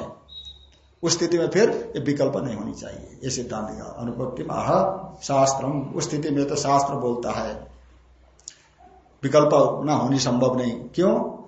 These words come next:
यत्र तु अस्य सर्वम आत्मैवाभूत तत् केन कम पश्येत इत्यादि वृद्धारण ने कहा,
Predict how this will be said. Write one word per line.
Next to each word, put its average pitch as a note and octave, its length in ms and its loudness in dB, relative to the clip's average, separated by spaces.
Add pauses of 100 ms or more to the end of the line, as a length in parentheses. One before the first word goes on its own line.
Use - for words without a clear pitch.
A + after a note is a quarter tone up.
(460)
यत्र E3 320 4
तु G#3+ 120 2
अस्य F#3+ 280 6
सर्वम E3 380 2
आत्मैवाभूत D3 1040 2
तत् C#3 180 0
केन C3 180 -2
कम C#3 140 -4
पश्येत C3+ 480 -6
इत्यादि A#2+ 380 -4
वृद्धारण A#2 480 -4
ने G#2+ 60 -8
कहा, A2 580 -8